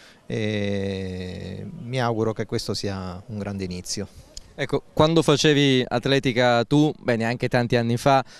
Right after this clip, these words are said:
Speaker 2: eh, qual era la situazione, ehm, e adesso qual è? Forse addirittura è peggiorata, è migliorata oggi con l'inaugurazione magari della pista allo stadio di Montesilvano, ma per tanti anni c'è stato un periodo di, di oblio, direi.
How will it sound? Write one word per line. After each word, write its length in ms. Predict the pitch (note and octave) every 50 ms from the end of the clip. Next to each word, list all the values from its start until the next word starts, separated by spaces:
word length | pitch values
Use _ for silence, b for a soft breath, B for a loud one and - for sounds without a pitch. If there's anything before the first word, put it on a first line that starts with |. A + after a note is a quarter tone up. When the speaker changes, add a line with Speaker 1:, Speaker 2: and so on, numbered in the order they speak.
| B B B
Speaker 2:
eh, 160 | A#2 A#2+ A#2+
qual 180 | - - C#3 C3
era 200 | B2+ B2 A#2 A2
la 80 | A2
situazione, 1300 | A2 - B2+ - C3 B2+ - - - D#3 D#3 D#3+ E3 D3+ C#3 B2+ B2 A#2+ A2+ A#2 A#2+ A#2 A#2 A#2 A#2 A2+ A2+
ehm, 300 | A2 G#2+ A2 A2 G#2+ G#2+
e 80 | A#2 B2+
adesso 360 | B2+ B2 C#3+ C#3+ - - A#2+
qual 240 | - - C3 B2 A#2
è? 120 | A2 G#2+ F#2+
Forse 400 | - - D#3 - - - C#3 B2+
addirittura 480 | A#2+ G#2+ B2+ B2+ C3 - - D#3+ D3+ C3
è 60 | A2+ -
peggiorata, 680 | - A#2+ A2 F#2+ B2 B2 A#2+ A2 G2 G2 - - G2+ B B B B B B
è 80 | -
migliorata 520 | A#2+ B2+ C3 A#2+ B2+ C3+ C3 B2+ - C#3 -
oggi 340 | - D3+ D3+ C#3+ A#2+ G#2+ B2
con 140 | A#2 A#2+ A2
l'inaugurazione 720 | A2+ A#2 A#2 A2+ A2+ A2+ A#2 A2 - - C3+ B2+ B2 A#2+
magari 320 | A2+ A2+ A#2 A#2+ A#2+ A2+ A#2
della 180 | A2+ A2 A2
pista 560 | - B2+ B2 - - - A#2+ A#2 A2 A2 G#2+ G#2 G2+ - -
allo 180 | - G#2+ G#2+
stadio 280 | G#2+ - B2 A#2+ A2+ A#2+
di 80 | A2+
Montesilvano, 720 | A#2 A#2 A2+ - A#2+ - C#3 B2+ A#2 C3+ C#3+ D3+ D3+ C3+ B2
ma 180 | B2 B2+ B2
per 180 | A#2+ - B2 -
tanti 320 | - C#3+ C#3+ D3 C#3+ C#3+
anni 220 | C#3 C3+ C#3 C#3+ C3
c'è 140 | A#2 A2+ G#2
stato 200 | - A#2 G#2+ A2+
un 80 | A2
periodo 360 | - A2+ G#2 A2+ A#2+ A2 A2+
di, 260 | G2 G#2+ G#2 G2+ G2 F2+
di 100 | G2 G#2+
oblio, 360 | G#2+ G#2 B2+ B2+ A#2 G2 F#2
direi. 320 | F#2+ F#2+ F#2 F2+ F2+ -